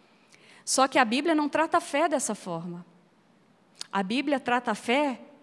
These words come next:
como um lugar, uma relação, não é um lugar, uma relação de confiança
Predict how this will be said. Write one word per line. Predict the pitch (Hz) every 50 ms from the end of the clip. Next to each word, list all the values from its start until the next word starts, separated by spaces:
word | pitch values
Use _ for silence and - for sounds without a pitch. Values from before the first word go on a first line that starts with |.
| - - - - -
como | - 233 240 254
um | 269 277
lugar, | 285 285 269 208 214 202 208 214 233 277 277 - - - - - - - - - - _ _ _
uma | 226 220 220
relação, | 214 214 262 320 359 320 294 - - - 202 196 196
não | 196 202 214
é | 233
um | 262 302
lugar, | 294 262 208 190 185 175 175 185 208 - - - - - -
uma | 220 214 214
relação | 208 214 240 262 254 240 - - 311 359
de | 370 330 302
confiança | - 311 320 294 - 277 247 208 202 202 196 - - 190